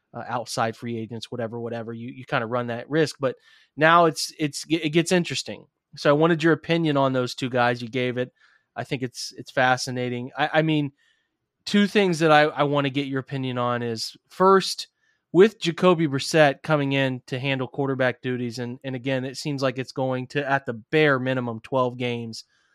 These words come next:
Uh, then, to me, Matt,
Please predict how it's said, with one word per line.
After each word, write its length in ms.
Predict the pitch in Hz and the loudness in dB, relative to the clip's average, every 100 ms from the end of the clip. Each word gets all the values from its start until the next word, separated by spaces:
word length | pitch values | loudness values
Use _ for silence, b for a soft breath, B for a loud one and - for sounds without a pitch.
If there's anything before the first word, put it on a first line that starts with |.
| _ _ - | _ _ -14
Uh, 160 | 107 107 110 _ _ _ _ | -12 -12 -16 _ _ _ _
then, 380 | - 147 147 147 _ _ _ _ _ - | -4 0 0 -4 _ _ _ _ _ -6
to 120 | 165 | -2
me, 640 | 156 175 202 175 147 139 | 0 2 2 2 2 0
Matt, 500 | 135 143 139 139 131 | -2 0 2 2 2